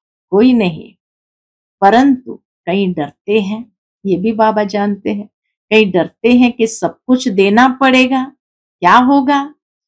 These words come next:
बाप कहते, "अपने बच्चों आदि की पालना तो करनी है, परंतु याद इस बच्चे को करो,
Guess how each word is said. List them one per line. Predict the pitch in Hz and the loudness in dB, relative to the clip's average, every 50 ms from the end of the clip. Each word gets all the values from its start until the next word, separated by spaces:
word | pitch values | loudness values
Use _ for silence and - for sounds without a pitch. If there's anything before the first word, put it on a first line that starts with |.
| _ _ _ - | _ _ _ -2
बाप | 156 170 190 233 311 330 302 - _ | 0 2 4 4 4 2 0 -4 _
कहते, | 190 185 180 180 _ - 254 294 | -4 -4 -4 -4 _ -2 0 0
"अपने | 269 190 - - - 202 196 190 | 0 0 -2 -4 -6 -4 -4 -4
बच्चों | 165 160 160 151 151 _ - - 233 226 - - _ - 160 | -4 -6 -8 -8 -10 _ -8 -4 -4 -4 -4 -4 _ -8 -8
आदि | 165 165 - 196 202 | -8 -6 -6 -6 -6
की | 196 - - 214 208 202 - - | -6 -6 -6 -6 -6 -6 -2 -2
पालना | 147 147 147 151 170 190 208 | 0 0 0 0 0 -2 -4
तो | 202 - 233 | -2 -6 -8
करनी | 240 - _ - 311 339 359 403 415 415 392 330 247 | -8 -8 _ -2 0 0 2 2 2 2 2 2 2
है, | 185 135 - - - _ _ _ _ _ _ _ _ _ _ - | 0 -2 -6 -10 -16 _ _ _ _ _ _ _ _ _ _ 0
परंतु | 359 403 427 415 403 403 349 | 2 2 2 0 0 2 2
याद | 269 208 196 190 214 262 320 359 320 311 - - _ _ | 2 4 4 4 4 4 2 2 0 -2 -8 -12 _ _
इस | 302 311 - - 202 | -4 -2 -2 -4 -4
बच्चे | 202 185 - - _ - 165 151 | -6 -6 -8 -8 _ -14 -14 -14
को | - _ 202 220 | -10 _ -6 -6
करो, | - - - 180 - - - _ | -4 -2 -4 -4 -4 -4 -10 _